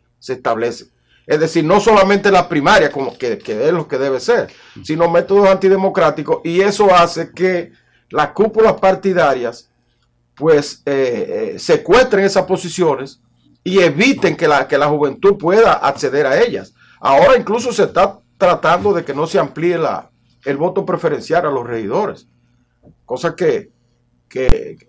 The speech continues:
que, que es una aberración, yo diría, porque la propia,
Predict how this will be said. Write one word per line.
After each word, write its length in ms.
que, 400
que 160
es 140
una 420
aberración, 600
yo 100
diría, 400
porque 420
la 280
propia, 580